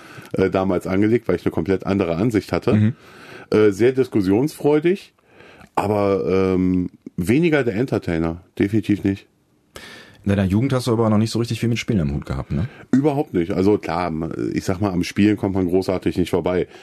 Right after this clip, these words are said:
Speaker 1: Bei mir stand damals auch ein Super Nintendo da und wenn's geregnet hat, hat man Mario Kart gezockt.
Speaker 2: Mhm.
Speaker 1: Aber sobald das Wetter ordentlich war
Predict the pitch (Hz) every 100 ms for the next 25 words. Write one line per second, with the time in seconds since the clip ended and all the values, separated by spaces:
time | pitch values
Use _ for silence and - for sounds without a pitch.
0 | - - - 85 90 98 87 85 87 82
1 | 82 95 87 101 120 107 110 113 110 107
2 | 107 101 87 92 87 90 87 101 107 101
3 | 95 101 101 87 110 123 87 - 85 -
4 | 85 98 - 101 95 - - - - -
5 | 101 101 92 98 107 104 92 98 110 95
6 | 87 95 107 117 117 107 120 123 127